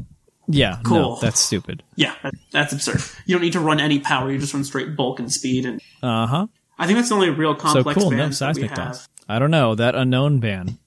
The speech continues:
Speaker 2: Uh, so there are a bunch of mons that, you know, can be allowed that we just chose not to.
Speaker 1: <laughs>
Speaker 2: And by that, I mean, I
Speaker 1: Yep.
Speaker 2: took this list from somebody else, and, you know,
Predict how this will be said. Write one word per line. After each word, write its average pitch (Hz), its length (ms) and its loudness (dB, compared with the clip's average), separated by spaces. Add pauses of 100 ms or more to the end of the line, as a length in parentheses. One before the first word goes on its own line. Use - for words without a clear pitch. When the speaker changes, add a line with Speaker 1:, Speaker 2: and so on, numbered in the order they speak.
(240)
Speaker 2:
Uh, 85 220 -12 (300)
so - 220 2
there 220 260 2
are 202 200 4
a 151 220 0 (220)
bunch 151 500 0
of 127 400 -4 (100)
mons 135 680 -2
that, 131 320 -4
you 220 100 0
know, 165 120 2 (100)
can 151 340 0
be 156 120 2
allowed 165 480 0
that 165 100 -8
we 165 120 2
just 151 220 -4
chose 131 580 -6 (200)
not 131 320 -2
to. - 80 -10
Speaker 1:
<laughs> - 360 -2 (480)
Speaker 2:
And 196 100 0
by 185 40 4
that, 180 140 0
I 165 40 0
mean, 165 100 2
I 170 100 2
Speaker 1:
Yep. 156 100 0 (100)
Speaker 2:
took - 80 -6
this 185 140 -2
list 170 160 -2
from 180 100 -4
somebody 151 280 0
else, 151 400 -4
and, 135 440 -2 (240)
you 175 100 0
know, 139 220 0